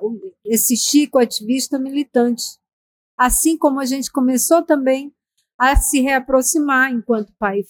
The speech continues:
filha. Mas aí já foi tarde, foi quando mataram ele, né?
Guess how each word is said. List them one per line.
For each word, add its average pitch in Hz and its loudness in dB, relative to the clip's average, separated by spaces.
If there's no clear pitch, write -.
filha. 180 -2
Mas 240 2
aí 247 6
já 269 2
foi 294 -2
tarde, 214 -2
foi 220 0
quando 226 0
mataram 226 0
ele, 196 -2
né? 214 -14